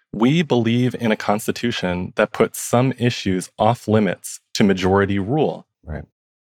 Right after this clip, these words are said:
Speaker 1: And that is at the heart of legal liberalism. It's this idea that majorities cannot be trusted in all circumstances. We need to have safeguards in which certain people,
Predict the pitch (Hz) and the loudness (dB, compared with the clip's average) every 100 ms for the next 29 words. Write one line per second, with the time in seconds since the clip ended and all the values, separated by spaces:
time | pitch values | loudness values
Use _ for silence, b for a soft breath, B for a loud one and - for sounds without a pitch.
0 | _ _ 131 127 131 123 - 117 113 147 | _ _ 0 2 2 0 -4 -4 0 2
1 | 202 - 131 123 110 135 135 117 - 110 | 0 0 0 0 -2 -2 0 -2 -2 0
2 | 151 117 - - 117 117 110 113 120 120 | 0 0 -4 -2 -2 -2 -2 0 0 -2
3 | 190 127 92 95 - 107 - 113 107 185 | -2 -4 -4 -4 -2 -2 0 0 0 -2
4 | 185 117 107 - 117 113 107 117 143 165 | 0 0 0 -2 -2 0 2 2 0 -2
5 | - 113 95 104 - 127 202 226 - 92 | -4 -2 0 0 -2 -2 0 -2 -4 -4
6 | 92 - 113 - 101 110 - 220 277 - | -2 -4 -2 0 0 0 -2 -2 -2 0
7 | 90 82 - 90 104 101 120 131 123 104 | -2 -2 -8 -4 2 4 4 2 0 0
8 | 98 - 127 175 - 92 92 92 98 95 | -2 -2 -2 -2 -2 0 0 0 0 0
9 | 95 - _ - 113 107 143 - 120 107 | -2 -8 _ -2 0 2 0 0 0 0
10 | 87 90 147 | 0 0 0